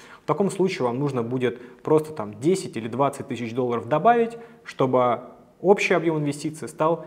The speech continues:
пятьдесят тысяч долларов. Ну и, соответственно, если у вас ноль, вот тогда вам нужно именно пятьдесят тысяч долларов до пятнадцатого августа проинвестировать.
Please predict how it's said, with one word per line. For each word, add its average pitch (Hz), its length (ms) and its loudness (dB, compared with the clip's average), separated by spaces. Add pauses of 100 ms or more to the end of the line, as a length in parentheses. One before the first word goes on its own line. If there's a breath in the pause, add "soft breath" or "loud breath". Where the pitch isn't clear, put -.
(160 loud breath)
пятьдесят 131 440 0
тысяч 107 320 -10
долларов. 104 340 -8 (400 loud breath)
Ну 240 80 0
и, 226 60 4
соответственно, 156 460 2
если 127 180 -2
у - 20 -4
вас 117 220 -2
ноль, 214 260 2 (140)
вот 156 160 -2
тогда 127 260 0
вам 123 180 2
нужно 135 280 -2
именно 131 340 -4
пятьдесят 127 560 -4
тысяч 104 240 -10
долларов 147 560 0
до 143 380 2
пятнадцатого 127 760 -6
августа 131 380 -4
проинвестировать. 110 880 -8